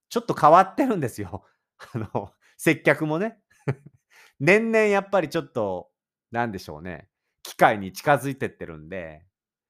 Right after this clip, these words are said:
このお店の人もちょっと言い方はね、注意しないとこうやって怒られちゃいますね。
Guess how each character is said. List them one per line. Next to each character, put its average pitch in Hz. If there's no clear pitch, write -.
こ 110
の 101
お 123
店 143
の 190
人 196
も 147
ち -
ょ -
っ -
と -
言 139
い 180
方 190
は 170
ね、 127
注 190
意 120
し 107
な 95
い 87
と 82
こ -
う 139
や 139
っ 135
て 127
怒 120
ら 160
れ 131
ち -
ゃ 71
い 71
ま 73
す -
ね。 117